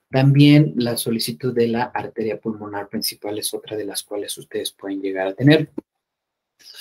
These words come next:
Las modificaciones del tamaño del corazón nos van a decir si hay un volumen disminuido, si hay una enfermedad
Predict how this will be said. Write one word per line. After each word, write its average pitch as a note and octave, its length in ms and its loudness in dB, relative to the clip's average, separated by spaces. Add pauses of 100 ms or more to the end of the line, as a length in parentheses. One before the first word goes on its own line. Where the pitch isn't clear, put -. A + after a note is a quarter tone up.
(280)
Las A2+ 140 2
modificaciones D3 840 4
del D3 160 2
tamaño B2+ 360 -4
del B2 180 -6
corazón A#2+ 500 -2
nos A#2 160 -6
van A#2 160 -4
a A2+ 40 -6
decir A2+ 440 -2
si - 280 -2
hay A#2 300 -2
un A2+ 140 -2
volumen G#2 340 -8
disminuido, B2 1000 2
si - 140 -4
hay G#2 80 -8
una G2+ 100 -10
enfermedad G2 600 -10